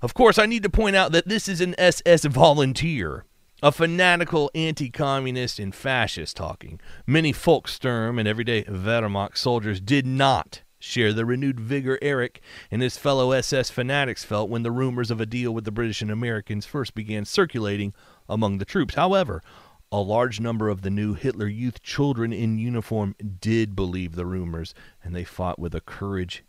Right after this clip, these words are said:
and tenacity that is literally beyond description. To put the situation succinctly, I can say categorically that hundreds of thousands of German troops did hold on,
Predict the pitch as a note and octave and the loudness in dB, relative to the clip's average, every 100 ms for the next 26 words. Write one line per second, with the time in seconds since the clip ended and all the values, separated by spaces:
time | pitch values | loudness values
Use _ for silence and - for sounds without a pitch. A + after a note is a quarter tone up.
0 | - F2 - F2 E2+ D#2+ - D#2+ E2 - | -10 -8 -6 -6 -6 -8 -8 -10 -12 -14
1 | - - - - G#2 F#2+ F#2+ C3+ B2 A2 | -20 -20 -20 -2 0 0 2 2 4 2
2 | G#2 F#2+ F#2+ G2 F#2+ F2+ E2 - F#2 - | 0 0 0 0 0 -2 -4 -6 -8 -10
3 | - D#2+ - - _ _ _ _ _ - | -12 -16 -18 -20 _ _ _ _ _ -12
4 | - C#3+ D4 - - A3+ - E3 D#3+ - | -6 2 2 2 0 -2 -2 -2 -2 -2
5 | C#3+ A#2 D3 - - G3 - - D2+ - | -4 -2 -2 -4 -2 -4 -6 -10 -10 -12
6 | - - D3 F3 F3+ - E3+ D#3 E3 D#3 | -18 6 6 6 -2 0 -2 4 6 6
7 | C#3 C#3 C#3+ C3 C3+ B2+ C#3 C3 D#3+ E3+ | 2 4 2 2 -2 0 0 0 -2 0
8 | D3 C#3 C3 D#3 C#3+ A#2 B2 A#2+ A2+ C3 | -4 -6 -2 0 2 2 -2 -2 0 0
9 | C#3 B2 - C#3 A2+ G#2+ C3+ C#3+ A#2+ C3+ | 0 -2 -2 -4 -4 -4 0 2 2 2
10 | B2 A#2+ A#2+ A#2 | 2 2 2 0